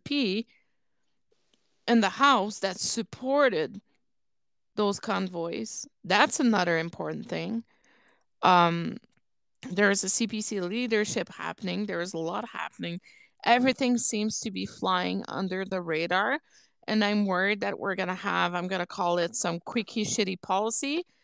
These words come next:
that we're gonna be seeing in the next little while. Um, that's just gonna fly under the radar. It's gonna be a quickie, and it's gonna be a subtle one.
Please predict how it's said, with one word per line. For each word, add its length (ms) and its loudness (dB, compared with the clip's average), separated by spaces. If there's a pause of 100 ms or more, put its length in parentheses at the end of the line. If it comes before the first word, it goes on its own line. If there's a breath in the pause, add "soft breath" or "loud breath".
(240)
that 160 -2
we're 180 0
gonna 180 0
be 140 -2
seeing 1080 0
in 160 -4
the 180 0
next 500 0
little 280 -4
while. 520 0 (520)
Um, 440 0
that's 260 -4
just 160 -4
gonna 200 -2
fly 340 -2
under 240 -2
the 100 -2
radar. 320 2
It's 140 -2
gonna 160 -4
be 160 -2
a 60 -8
quickie, 580 -6 (480 soft breath)
and 140 -2
it's 80 -2
gonna 200 0
be 120 0
a 40 2
subtle 480 0
one. 360 -2